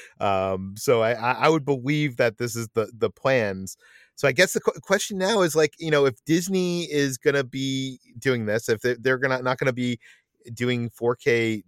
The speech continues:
digital or, or fi-, four K physical releases. I'm,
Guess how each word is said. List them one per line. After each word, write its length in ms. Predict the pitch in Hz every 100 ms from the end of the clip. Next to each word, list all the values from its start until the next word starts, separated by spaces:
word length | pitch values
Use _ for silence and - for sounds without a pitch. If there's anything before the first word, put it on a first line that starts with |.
| _
digital 440 | 120 127 131 131 123
or, 180 | 123 117
or 60 | 113
fi-, 340 | 139 151 139 - _
four 180 | - 214
K 220 | - 190
physical 500 | 127 - 151 147 131
releases. 400 | 104 87 82 92
I'm, 140 | 127